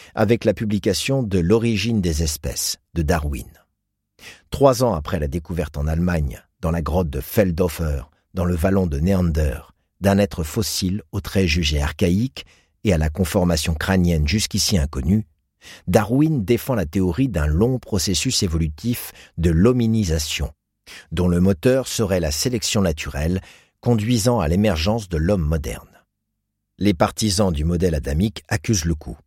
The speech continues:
En mille huit cent quatre-vingt-seize, l'anthropologue Marcelin Boule, dans un article de la revue L'Anthropologie, fait référence à nombre d'ecclésiastiques, d'ailleurs très honorables,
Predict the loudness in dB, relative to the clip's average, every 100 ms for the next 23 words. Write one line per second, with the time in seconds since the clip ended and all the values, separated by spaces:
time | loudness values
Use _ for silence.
0 | _ _ _ _ _ _ _ _ _ _
1 | _ _ _ 0 4 4 4 2 0 -2
2 | -4 -6 -4 -4 0 0 0 -2 -6 -8
3 | _ _ 2 2 4 0 2 2 2 0
4 | -2 -2 -2 -2 -2 0 -2 -2 -8 _
5 | _ -2 0 2 0 -2 -6 -6 -4 -2
6 | 0 0 0 0 2 0 0 -2 -2 -2
7 | -2 -4 -6 _ _ _ _ _ 2 2
8 | 2 0 0 -2 -4 -8 -6 -2 0 2
9 | 0 0 0 0 -2 -2 -2 -2 -4 -8
10 | -8 -12 -18 _ -8 -2 -2 -2 0 0
11 | 2 0 0 -2 -2 -4